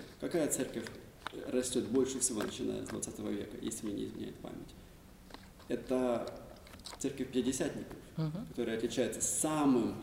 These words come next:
Speaker 1: <laughs> таким душевным <laughs> служением,
Speaker 2: Душевным.
Speaker 1: э, с песнями, танцами, и криками и так далее. То есть, э, как бы это что-то вроде аттрактора, такого привлекающего, привлекающей, э,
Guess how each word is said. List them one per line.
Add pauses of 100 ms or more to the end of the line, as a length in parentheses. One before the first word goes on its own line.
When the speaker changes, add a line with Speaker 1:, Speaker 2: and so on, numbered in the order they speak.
(200)
Speaker 1:
<laughs>
таким
душевным (220)
<laughs>
служением,
Speaker 2:
Душевным. (160)
Speaker 1:
э,
с
песнями,
танцами,
и (160)
криками
и
так
далее.
То
есть,
э, (420)
как
бы
это
что-то
вроде
аттрактора, (140)
такого
привлекающего, (160)
привлекающей, (1080)
э,